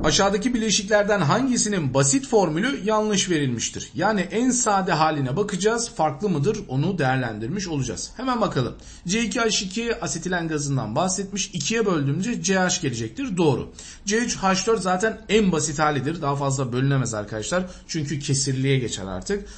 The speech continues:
Devamında C iki H altı da bunun içerisinde oksijen bir olduğu için daha fazla bölünemez. Basit formülü kendisidir. C altı H on iki O altı hepsi altı ile sadeleştirilebilir. C H iki O'dur. Devamında C üç H altıya bakarsak üçe bölünebilir.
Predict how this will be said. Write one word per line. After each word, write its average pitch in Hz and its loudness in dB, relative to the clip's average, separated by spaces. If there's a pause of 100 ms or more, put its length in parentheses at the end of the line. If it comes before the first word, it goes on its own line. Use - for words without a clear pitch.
(120)
Devamında 214 4
C 180 2
iki 190 0
H 190 2
altı 185 2
da 180 2
bunun 170 -2
içerisinde 156 -2
oksijen 147 -2
bir 170 2
olduğu 143 0
için 147 -2
daha 139 0
fazla 131 -2
bölünemez. 131 -2 (220)
Basit 147 -2
formülü 120 -4
kendisidir. 165 -4 (280)
C 196 4
altı 196 4
H 190 2
on 180 -2
iki 170 -4
O 180 2
altı 170 0
hepsi 190 0
altı 160 0
ile 135 -2
sadeleştirilebilir. 160 -2 (260)
C 175 2
H 143 -4
iki 185 -4
O'dur. 147 0 (340)
Devamında 220 2
C 185 2
üç 208 0
H 196 0
altıya 190 0
bakarsak 185 -4
üçe 185 2
bölünebilir. 147 2